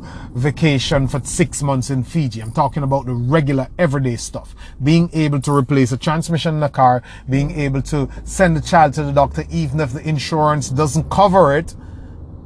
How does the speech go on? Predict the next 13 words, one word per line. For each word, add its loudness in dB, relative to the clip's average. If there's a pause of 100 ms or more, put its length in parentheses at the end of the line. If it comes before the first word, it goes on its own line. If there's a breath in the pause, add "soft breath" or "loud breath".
(920)
and 0
feeling 6
c-, -4
comfortable 2
doing -2
that, -2
and -4
doing 0
that 2
without 0
a -4
second 0
thought, 4